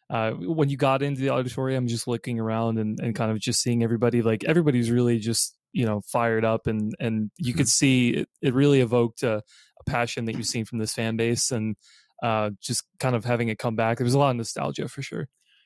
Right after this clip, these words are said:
Speaker 2: A tremendous amount of nostalgia. The, the event it kinda reminds me of, but this one, uh, there's so many extras in this that it really, it really is, is a,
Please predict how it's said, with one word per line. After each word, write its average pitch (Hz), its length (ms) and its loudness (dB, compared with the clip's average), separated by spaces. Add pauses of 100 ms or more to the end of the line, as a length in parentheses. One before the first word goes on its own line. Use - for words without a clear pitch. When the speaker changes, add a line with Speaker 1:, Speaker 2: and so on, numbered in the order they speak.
(160)
Speaker 2:
A - 60 -12
tremendous 127 480 2
amount 113 220 0
of 98 40 0
nostalgia. 101 720 -2
The, 127 140 2
the 139 160 0
event 139 280 0
it 151 200 -2
kinda 175 260 0
reminds 139 420 0
me 127 140 0
of, 98 400 -2
but 98 220 -2
this 131 180 -2
one, 113 360 0 (420)
uh, 131 120 -2
there's 123 240 2
so 156 160 4
many 123 300 4
extras 117 480 -2
in 104 80 2
this 101 220 0
that 104 100 0
it 98 80 0
really, 104 340 0
it 110 60 -2
really 101 280 0
is, 90 180 -4
is 101 180 -2
a, 98 100 -2